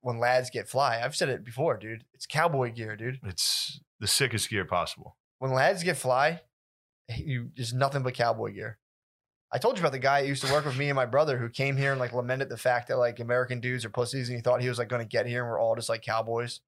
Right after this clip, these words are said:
Speaker 1: like, fighting and shit.
Speaker 2: Oh, man.
Speaker 1: He came here, he's like, "I thought you guys were, like, fucking rooting and tooting. You guys are," I came here, it's just a bunch of, like, pussy ass fucking dudes just being, like, walking around and, like, "Excuse me, man."
Speaker 2: <laughs>
Speaker 1: He thought dudes were gonna be like, "Get the fuck out of my way, dude."
Speaker 2: Yeah, he thought, he thought it was the Wild West.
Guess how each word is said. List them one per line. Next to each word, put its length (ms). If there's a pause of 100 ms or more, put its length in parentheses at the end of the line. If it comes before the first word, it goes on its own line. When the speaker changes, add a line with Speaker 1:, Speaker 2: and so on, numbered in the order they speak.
(420)
Speaker 1:
like, 100
fighting 300
and 200
shit. 80
Speaker 2:
Oh, 360
man. 400 (180)
Speaker 1:
He 100
came 100
here, 80
he's 80
like, 100
"I 60
thought 180
you 60
guys 240
were, 80
like, 300 (100)
fucking 240
rooting 300
and 100
tooting. 300
You 80
guys 240
are," 120 (300)
I 60
came 220
here, 100
it's 100
just 80
a 60
bunch 180
of, 80
like, 280 (1080)
pussy 360
ass 220
fucking 460
dudes 400
just 180
being, 240
like, 260
walking 300
around 340
and, 60
like, 160
"Excuse 460
me, 180
man." 320 (380)
Speaker 2:
<laughs> 380
Speaker 1:
He 80
thought 180
dudes 200
were 60
gonna 140
be 80
like, 140
"Get 60
the 60
fuck 280
out 140
of 60
my 140
way, 240
dude." 300
Speaker 2:
Yeah, 200
he 100
thought, 260
he 80
thought 160
it 20
was 100
the 60
Wild 240
West. 340